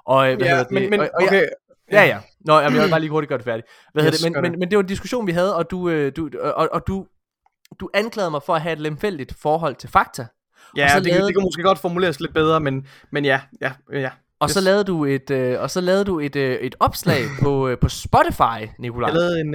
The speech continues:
Speaker 2: en afstemning, som er en ny feature, der er blevet tilføjet med, jeg ved ikke, om den kun gælder for podcast, eller hvad den gør. Men det er i
Speaker 1: Mm.
Speaker 2: hvert fald under-, hvis man går ind og klikker ind på, øh,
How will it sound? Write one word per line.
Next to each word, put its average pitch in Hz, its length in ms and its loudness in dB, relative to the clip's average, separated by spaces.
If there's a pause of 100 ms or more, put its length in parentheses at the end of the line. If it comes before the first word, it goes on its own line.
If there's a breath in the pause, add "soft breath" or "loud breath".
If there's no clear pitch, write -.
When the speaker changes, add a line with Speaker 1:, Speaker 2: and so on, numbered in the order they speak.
Speaker 2:
en 160 120 -2
afstemning, 139 640 -2
som 139 120 -8
er 135 60 -2
en 139 80 -4
ny 147 180 -8
feature, 147 300 -8
der 123 60 -6
er 117 60 -6
blevet 123 160 -12
tilføjet 131 440 -8
med, 110 300 -10
jeg 139 100 -4
ved 156 60 2
ikke, 143 100 0
om 127 60 -6
den 123 100 -8
kun 135 200 -6
gælder 131 180 -4
for 117 240 -14
podcast, - 800 -10
eller - 120 -10
hvad - 100 -12
den - 80 -14
gør. 98 100 -8
Men 131 100 -12
det 170 40 -2
er 185 40 4
i - 20 4
Speaker 1:
Mm. 196 40 2
Speaker 2:
hvert 190 100 2
fald 185 100 0
under-, 196 140 0
hvis 175 100 -10
man 208 100 0
går 226 100 2
ind 226 80 0
og 220 60 -4
klikker 208 260 -2
ind 202 200 -2
på, 143 280 0
øh, 123 200 -4